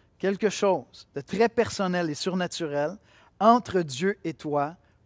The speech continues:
pour que tu deviennes chrétien. On appelle ça la conversion. Voici comment je résumerai l'exposé de ce matin.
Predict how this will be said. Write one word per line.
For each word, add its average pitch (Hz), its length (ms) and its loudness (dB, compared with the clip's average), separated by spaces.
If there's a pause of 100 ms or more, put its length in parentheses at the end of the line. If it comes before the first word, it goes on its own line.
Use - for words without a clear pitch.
pour 202 260 6
que 180 100 -4
tu 165 220 -6
deviennes 165 400 -2
chrétien. 160 480 -6 (400)
On 214 160 6
appelle 190 320 2
ça 202 240 4
la 165 160 2
conversion. 160 840 -4 (1080)
Voici 180 220 0
comment 220 200 6
je 185 100 0
résumerai 185 360 2
l'exposé 190 540 2
de 170 100 2
ce - 160 -6
matin. 135 300 -6